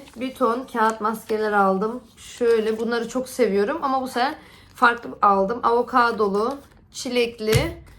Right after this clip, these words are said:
Ee, bunu da seviyordum. Bunu da Hindistan cevizi aldım. Ve bir de böyle yeni bir şey gelmiş. Tabii ki acı bademi görünce direkt kaptım ve vişneli.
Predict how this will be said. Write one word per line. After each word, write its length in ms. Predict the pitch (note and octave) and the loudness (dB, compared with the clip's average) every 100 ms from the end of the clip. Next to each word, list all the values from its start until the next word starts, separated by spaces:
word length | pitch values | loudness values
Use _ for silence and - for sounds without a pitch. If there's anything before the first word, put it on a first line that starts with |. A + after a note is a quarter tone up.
| - - - | -20 -20 -6
Ee, 40 | G3+ | -4
bunu 500 | G3+ G3 A#3 C4+ C#4 | -2 -2 -2 -4 -4
da 80 | |
seviyordum. 500 | C#4 C#4+ B3 B3+ B3+ | -4 -2 0 0 -2
Bunu 160 | A#3+ A#3 | -4 -2
da 40 | |
Hindistan 460 | B3 A#3+ A#3 B3 A#3+ | -2 -2 -6 -4 -2
cevizi 340 | A3 A3 G3+ | 0 -2 0
aldım. 240 | G#3+ A#3 C#4+ | 0 0 -4
Ve 140 | C#4+ | -2
bir 180 | D4+ C#4 | -2 0
de 140 | C4+ | 0
böyle 180 | C4 C4 | 2 2
yeni 280 | C4+ B3 B3 | 0 -2 -2
bir 60 | A#3+ | -4
şey 220 | B3+ G#3+ | -4 0
gelmiş. 360 | G#3 G#3 B3+ | 0 0 -4
Tabii 280 | - A#3+ G#3+ | -4 -4 -2
ki 120 | A3+ | -2
acı 200 | A#3 A3 | -2 0
bademi 360 | G#3+ A3 G#3+ A3 | 2 2 2 -2
görünce 540 | A3+ G#3+ G#3 B3+ B3 | -2 -2 -4 -8 -8
direkt 340 | A3 A3 G#3 - | -4 -4 -4 -4
kaptım 440 | G3 F#3+ A#3 A3 | -6 -6 -10 -4
ve 220 | G#3 G#3 | -2 -2
vişneli. 640 | F#3 F#3+ - F#3 F3+ C#4 | -4 -8 -4 -2 -2 -4